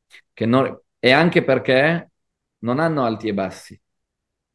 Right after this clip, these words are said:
che non riposano né di giorno né di notte. A differenza degli esseri umani,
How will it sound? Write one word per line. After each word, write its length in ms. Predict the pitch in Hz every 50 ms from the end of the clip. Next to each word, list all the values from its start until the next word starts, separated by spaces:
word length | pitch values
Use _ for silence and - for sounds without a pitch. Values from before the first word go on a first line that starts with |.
| _ - _ _ _ _
che 160 | _ - 131
non 180 | 135 147 151 151
riposano 800 | 143 143 139 143 151 165 175 175 160 170 165 165 180 180 170 - -
né 240 | 135 135 139 131
di 160 | 123 127 127 113
giorno 640 | 117 139 156 160 160 160 165 165 170 175 160 - -
né 180 | 131 135 135
di 140 | 120 120 127
notte. 500 | 123 120 107 98 - - _ - 95 - _ _ _ _ _ _
A 80 | 107
differenza 480 | 107 120 110 120 131 147 160 156 143 131
degli 160 | 120 120 123
esseri 260 | 131 127 123 - 113
umani, 580 | 113 113 113 123 135 147 147 147 156 156 -